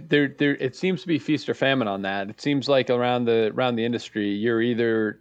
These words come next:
at a team for a long time like that, or you're at a team for a very short period of time and kind of transition from team to team. You know, for me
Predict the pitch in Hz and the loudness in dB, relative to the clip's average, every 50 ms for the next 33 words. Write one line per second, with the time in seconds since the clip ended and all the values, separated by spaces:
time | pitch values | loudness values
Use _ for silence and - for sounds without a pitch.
0 | - - 117 120 120 123 110 - - 127 123 120 120 120 117 - - 117 113 110 | -8 -4 -2 0 0 -2 -4 -6 -6 -4 -2 -2 -2 -2 -4 -4 -2 0 0 2
1 | 110 107 - 107 107 110 110 117 117 113 - - 120 120 120 123 123 123 120 - | 0 0 -2 -2 -2 0 0 0 -2 -4 -4 -4 -4 -2 -2 -2 -4 -4 -2 0
2 | 131 131 131 135 131 - - 117 117 113 110 107 107 110 107 107 107 107 107 104 | 0 2 2 0 0 -2 -2 0 2 2 2 2 0 0 2 2 2 2 0 -2
3 | - - - 113 110 104 - - 104 98 107 107 98 90 - - 107 104 - - | -4 -4 -4 -4 -4 -4 -2 -4 -2 0 0 0 0 -2 -2 -2 -2 -2 -2 -4
4 | 104 101 95 87 - 101 101 98 98 98 95 - - 104 101 92 - - 98 95 | -4 -4 -4 -6 -6 -6 -4 -4 -6 -8 -8 -6 -6 -6 -6 -8 -10 -8 -8 -6
5 | 92 104 104 - - 107 - - 95 - - 104 101 98 90 - - - 110 104 | -4 -4 -4 -4 -6 -12 -12 -12 -16 -12 -10 -10 -8 -8 -8 -10 -8 -8 -6 -6
6 | 101 98 104 113 110 107 - - 117 135 139 135 131 120 | -6 -6 -4 -4 -4 -4 -6 -6 -4 -2 0 0 -2 -2